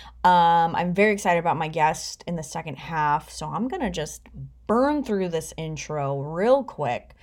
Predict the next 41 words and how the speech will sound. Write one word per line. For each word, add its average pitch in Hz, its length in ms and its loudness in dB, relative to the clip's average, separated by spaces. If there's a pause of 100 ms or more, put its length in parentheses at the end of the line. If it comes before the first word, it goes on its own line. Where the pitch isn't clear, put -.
(200)
so - 140 -8
we 202 80 -4
can 311 100 -6
just 175 200 -6 (120)
get - 380 -4 (340)
to 165 460 -4
my 151 240 -4
guest. 147 720 -4 (100)
Um, 147 680 -6 (160)
some 339 220 -2
updates, 381 480 -4
'cause 214 140 -4
I 233 40 -2
do 233 160 -2
got 254 220 2
'em. 139 180 -8 (540)
Oh, 277 420 -2
do 320 80 -6
I 311 140 0
got 294 160 2
updates. 139 500 -4 (720)
First 330 200 -4
of - 40 0
all, 233 120 10
I - 20 2
wanna 208 160 0
tell 202 140 -2
you 185 40 0
about 180 220 0
this 165 340 -6
incident. 180 800 -2
This 185 180 -4
is 175 120 -6
the 175 60 -4
most 165 220 -4
pressing 170 460 -6
thing. 143 400 -6
It's - 500 -8
so - 460 0
ridiculous. 156 1160 -6
Um, 151 720 -4